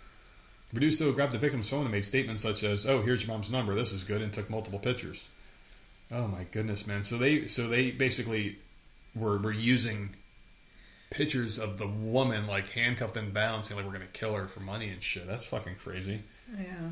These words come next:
Speaker 1: So they sent the pictures and they demanded forty thousand dollars, or they were gonna kill her. And they sent that to her fucking mother. That's crazy, man. Anyway, an, uh, a North Las Vegas swat team came and they took out the two men and several others.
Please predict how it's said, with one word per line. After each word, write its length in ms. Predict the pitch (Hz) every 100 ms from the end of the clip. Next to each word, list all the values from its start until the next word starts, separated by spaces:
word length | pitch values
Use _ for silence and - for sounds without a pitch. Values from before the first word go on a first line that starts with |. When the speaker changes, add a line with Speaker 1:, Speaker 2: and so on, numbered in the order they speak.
| 165
Speaker 1:
So 120 | - 139
they 100 | 131
sent 160 | 156
the 60 | 131
pictures 340 | 110 143 123
and 80 | 101
they 60 | 113
demanded 480 | 107 107 110 98 -
forty 320 | 131 139 131
thousand 520 | - 123 127 110 104
dollars, 600 | 104 117 98 92 - - - - - - - - - - -
or 80 | 107
they 100 | 107
were 100 | 104
gonna 160 | 101 95
kill 220 | - 113
her. 160 | 104 92 - - - - - -
And 100 | 107
they 60 | 104
sent 160 | 131
that 120 | 107 101
to 60 |
her 60 | 95
fucking 440 | - - - 113 107
mother. 260 | 120 113
That's 200 | 110 165
crazy, 520 | - - 139 165 113 95
man. 300 | 90 92 95 - - - - - - - - - - - - - - - -
Anyway, 340 | 143 127 113
an, 120 | 110
uh, 320 | 107 107 101 107
a 60 |
North 260 | 104 120 131
Las 160 | 120 113
Vegas 280 | 123 113 -
swat 300 | 120 123 127
team 240 | 107 98
came 240 | 98 101 101
and 80 | 95
they 40 |
took 260 | 95 120 110
out 160 | 117
the 80 | 107
two 220 | 101 120
men 220 | 107 110 107
and 100 | 98
several 300 | 113 104 104
others. 480 | 107 98 98 -